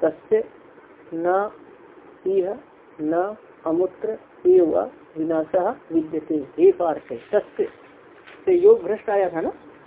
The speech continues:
योग भ्रष्ट क्या है? जिसने ये दीर्घ काल तक योग साधना की, ध्यान योग किया, अंतिम समय उसका चित्त विचलित हो गया,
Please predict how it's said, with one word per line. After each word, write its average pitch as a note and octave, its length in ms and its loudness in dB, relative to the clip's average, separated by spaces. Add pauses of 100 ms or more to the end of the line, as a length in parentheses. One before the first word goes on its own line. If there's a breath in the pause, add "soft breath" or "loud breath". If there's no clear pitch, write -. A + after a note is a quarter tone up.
(640)
योग G3 260 4
भ्रष्ट G#3 280 -4
क्या B3 240 0
है? G#3 100 0
जिसने G3 380 -6
ये F#3+ 360 -2
दीर्घ F4+ 640 -6
काल F#3+ 180 -2
तक G3 240 -6
योग F3+ 260 -2
साधना E3+ 380 -4
की, G3+ 220 -8
ध्यान D#3+ 260 -8
योग F3+ 220 -2
किया, F#3 400 -2 (100)
अंतिम G#3+ 320 -4
समय F#3+ 300 -6
उसका F3+ 340 -4
चित्त - 340 -6
विचलित E3 520 -8
हो C#3+ 60 -8
गया, C#3 280 -12